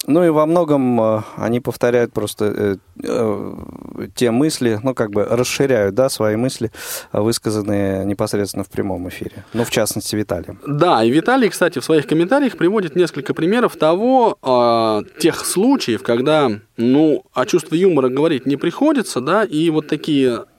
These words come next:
Speaker 2: э, как бы проявления озорного национального характера перерастают в насмешки, да, и
Speaker 1: М-,
Speaker 2: я бы даже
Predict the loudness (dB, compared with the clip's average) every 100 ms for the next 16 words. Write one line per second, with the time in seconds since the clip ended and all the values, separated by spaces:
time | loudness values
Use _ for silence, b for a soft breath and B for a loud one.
0 | -12 -8 -4 -2 -2 -2 -6 -8 -12 -2
1 | 0 2 2 2 2 4 4 4 4 2
2 | 2 0 2 4 4 4 4 2 0 -4
3 | B B B 0 0 2 2 2 2 0
4 | 0 -2 0 2 2 0 0 0 0 -2
5 | 0 2 2 2 2 2 2 -2 -2 2
6 | 2 2 0 2 0 -4 -12 -16 -4 0
7 | 2 2 2 2 2 2 2 4 2